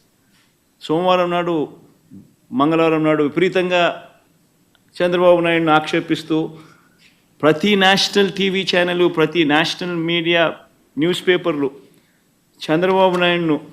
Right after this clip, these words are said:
సుప్రీం, ఇండియన్ ఎక్స్‌ప్రెస్, "Supreme Court lamb blasts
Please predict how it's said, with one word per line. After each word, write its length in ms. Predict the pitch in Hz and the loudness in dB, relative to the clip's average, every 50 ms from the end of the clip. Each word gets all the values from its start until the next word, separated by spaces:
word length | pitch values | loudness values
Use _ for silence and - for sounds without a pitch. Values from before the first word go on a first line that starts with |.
| - _ _ _ _ _ _ _ _ _ | -20 _ _ _ _ _ _ _ _ _
సుప్రీం, 540 | - - - 165 - - 180 185 185 180 170 170 | -10 -2 -2 -2 0 2 0 0 0 -2 -2 -2
ఇండియన్ 200 | 160 165 175 175 | -2 -2 0 0
ఎక్స్‌ప్రెస్, 540 | 170 151 - - 151 135 120 - - - - - - _ _ _ _ _ _ _ _ - | -2 -2 -4 -4 -4 -4 -4 -4 -10 -12 -14 -16 -20 _ _ _ _ _ _ _ _ -14
"Supreme 480 | - - 165 151 156 180 185 185 185 | -8 -6 -4 -4 -2 -2 -4 -4 -4
Court 300 | 170 - 175 180 175 - 143 | -4 -2 -2 -2 -2 -2 -2
lamb 500 | 131 120 127 135 156 170 180 185 170 165 | -2 0 2 2 0 0 -2 -6 -2 0
blasts 760 | 180 175 165 151 147 - - - - - - - - - | 2 2 2 2 0 -2 -4 -4 -2 -2 -2 -4 -6 -10